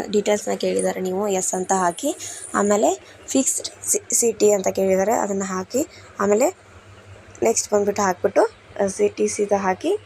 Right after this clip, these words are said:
ನೀವು ಸಬ್ಮಿಟ್ ಅಂತ ಮಾಡಿದರೆ ನಿಮಗಿಲ್ಲಿ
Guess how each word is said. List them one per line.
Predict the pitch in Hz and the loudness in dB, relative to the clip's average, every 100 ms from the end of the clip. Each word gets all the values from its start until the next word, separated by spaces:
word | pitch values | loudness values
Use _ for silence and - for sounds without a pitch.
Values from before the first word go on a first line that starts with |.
| - | -6
ನೀವು | 196 196 190 190 | 0 2 2 2
ಸಬ್ಮಿಟ್ | - 196 208 202 | -2 0 2 2
ಅಂತ | 196 190 | 0 0
ಮಾಡಿದರೆ | 185 180 180 202 339 - - - - - - | -2 -2 -2 -4 -4 -6 -20 -20 -14 -12 -2
ನಿಮಗಿಲ್ಲಿ | 208 208 208 254 427 | 2 2 2 4 2